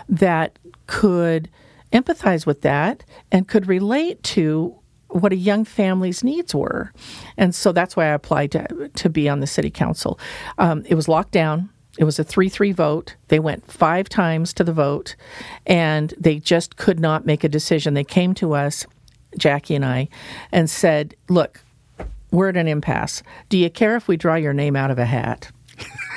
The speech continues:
And both of us, now you're talking, it's eight or nine o'clock at night, and both of us said, "No, no, let's totally do, let's, let's do that. Let's draw our names out of a hat."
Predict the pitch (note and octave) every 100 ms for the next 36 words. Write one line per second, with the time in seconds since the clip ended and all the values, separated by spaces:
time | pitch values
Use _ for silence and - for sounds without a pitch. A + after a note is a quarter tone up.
0 | B5 F#5 F5 G#4+ - - G3 E3 G#3+ A#3+
1 | G3+ D#3+ D#3 - - - - A3+ A3+ C#4
2 | A3+ - F#3+ F#3+ E3+ F3 E3+ G3 F#3+ F3+
3 | E3+ E3 E3+ - - F#3+ C3+ - D#3 E3
4 | E3 D3 C#3+ E3 C3 - F#3+ G3+ G#3+ F#3
5 | D3 C3 - _ - F#3+ - - A3 A3
6 | G3 E3+ D3+ - - - _ - - -
7 | F#3 - F#3+ A3+ - G3+ D#3+ A#2+ - -
8 | - - G#3 - G#3 F3+ E3+ E3 D#3 C#3+
9 | C#3 C#3 C#3 -